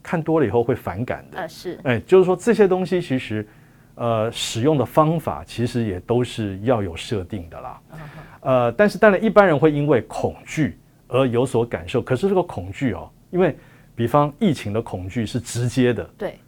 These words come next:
Speaker 1: 那是直接的，你稍微一不注意可能就染疫了。
Speaker 2: 嗯，嗯，嗯。
Speaker 1: 那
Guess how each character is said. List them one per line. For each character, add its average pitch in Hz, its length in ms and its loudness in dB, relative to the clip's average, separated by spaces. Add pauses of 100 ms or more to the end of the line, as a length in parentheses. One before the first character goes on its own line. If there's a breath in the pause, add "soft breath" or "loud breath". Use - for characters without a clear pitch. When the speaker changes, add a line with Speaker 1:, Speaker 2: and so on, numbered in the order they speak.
(120)
Speaker 1:
那 156 80 4
是 170 100 6
直 127 220 0
接 127 200 6
的， 113 140 2
你 107 80 -4
稍 190 200 6
微 160 140 6
一 131 60 2
不 127 140 0
注 147 160 2
意 135 40 2
可 127 160 -4
能 107 160 -4
就 113 300 2 (280)
染 101 280 -2
疫 127 220 2
了。 85 200 -8
Speaker 2:
嗯， 208 100 -8
嗯， 190 260 -12
嗯。 180 80 -16
Speaker 1:
那 170 160 -2